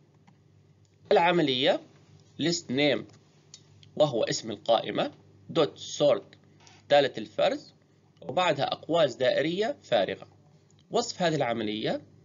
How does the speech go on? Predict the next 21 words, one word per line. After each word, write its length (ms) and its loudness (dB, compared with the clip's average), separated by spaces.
فرز 260 -2
العناصر 600 -2
في 100 -8
القائمة. 540 -6
إذن 260 -2
عملية 360 0
sort 220 0
تقوم 380 0
بترتيب 680 -2
عناصر 400 0
القائمة 440 -2
تصاعديًا، 640 -2
أي 140 4
من 140 -2
الأصغر 640 0
إلى 100 4
الأكبر. 460 -6
مثال 340 2
رقم 280 2
اثنا 240 0
عشر 380 -4